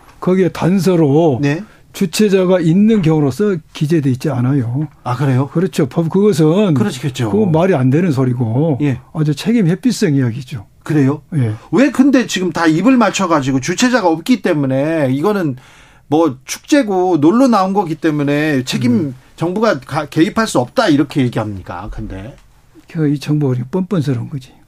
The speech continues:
Speaker 1: 후한무치. 음.
Speaker 2: 아, 그렇습니까?
Speaker 1: 예.
Speaker 2: 네. 한마디로 그렇게 얘기하시니까 또, 또 다른 것도 물어보겠습니다.
Speaker 1: 예, 예.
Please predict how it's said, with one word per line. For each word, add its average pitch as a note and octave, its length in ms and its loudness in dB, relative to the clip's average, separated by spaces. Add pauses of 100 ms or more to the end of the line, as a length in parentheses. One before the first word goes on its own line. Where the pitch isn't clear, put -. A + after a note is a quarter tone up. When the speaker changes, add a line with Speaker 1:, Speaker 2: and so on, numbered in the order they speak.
Speaker 1:
후한무치. C3+ 720 -2 (360)
음. G2+ 180 -14 (420)
Speaker 2:
아, - 100 -20
그렇습니까? B2 640 -6
Speaker 1:
예. E3+ 60 0
Speaker 2:
네. B2 80 2 (1800)
한마디로 F3 580 0
그렇게 - 340 -10 (320)
얘기하시니까 G#2+ 760 -10 (400)
또, G#3+ 220 2
또 A#3 140 0
다른 F3 240 0
것도 G#3+ 180 0
물어보겠습니다. C3 840 -2
Speaker 1:
예, C3 40 0
예. B2 60 -2